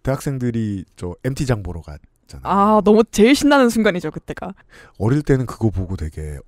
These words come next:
Speaker 1: 여기서 어릴 때라는 건 삼십 대를 뜻합니다.
Speaker 2: 네.
Speaker 1: 삼십 대 때는 그거 보고 되게 부럽다는 생각만 하다가 요즘은 측은해요. "아이고, 요즘도 비싼 걸 못 사 먹는구나."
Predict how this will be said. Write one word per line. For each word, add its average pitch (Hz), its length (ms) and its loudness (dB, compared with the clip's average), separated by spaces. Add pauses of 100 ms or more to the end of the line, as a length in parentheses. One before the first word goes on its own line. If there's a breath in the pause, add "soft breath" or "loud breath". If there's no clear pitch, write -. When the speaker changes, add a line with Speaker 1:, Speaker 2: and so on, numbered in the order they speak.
Speaker 1:
여기서 117 220 0
어릴 95 160 -4
때라는 110 240 0
건 98 60 -2
삼십 - 260 -4
대를 92 180 -2
뜻합니다. - 480 -8
Speaker 2:
네. 202 80 2
Speaker 1:
삼십 180 180 0
대 - 120 6
때는 131 180 2
그거 101 140 -2
보고 92 180 -2
되게 98 240 -2
부럽다는 110 460 0
생각만 104 320 -4
하다가 76 360 -8 (360 loud breath)
요즘은 101 320 -2
측은해요. 104 580 -4 (680 soft breath)
"아이고, 101 600 -4 (200)
요즘도 107 380 -6
비싼 - 280 -4
걸 101 140 -4
못 85 120 -6
사 98 120 -4
먹는구나." 80 560 -10